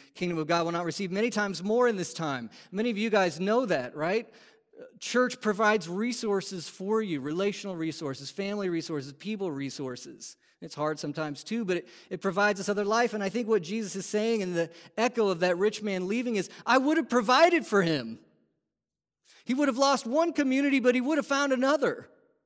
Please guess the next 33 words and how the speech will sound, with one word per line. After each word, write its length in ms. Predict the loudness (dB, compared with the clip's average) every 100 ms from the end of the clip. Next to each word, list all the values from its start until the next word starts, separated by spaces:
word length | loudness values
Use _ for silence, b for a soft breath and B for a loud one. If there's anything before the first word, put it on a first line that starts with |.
| _ _ _ _ b b
He 80 |
would 140 | 0 2
have 120 | 4
lost 300 | 4 4 2
one 180 | -2 0
identity, 480 | 0 4 2 2 0
but 140 | 0
he 60 | 0
would 180 | -2
have 80 | -2
had 200 | 0 0
another. 600 | 0 0 0 -2 -4 -10 _ _ _ _ _ _ _
I 60 | -4
would 140 | -2
have 120 | 0 0
met 260 | 2 2
his 260 | 0 -4 -2
needs. 760 | -4 -2 0 -2 -4 -12 -12 -16 _ _ _ _ _ _ _ _ _ _ _ b b b b
So 180 | 0 2
when 120 | 2
Peter 240 | 0 0
says, 220 | 2 0 2
"What 100 | 2
about 260 | 4 4
us?" 220 | 6 4
He 60 | 0
says, 200 | -4 -4
"Yeah, 220 | 2 4
you're 140 | 4 2
gonna 120 | 2
get 140 | 2
eternal 380 | 0 -2 -4 0
life, 340 | 2 2 0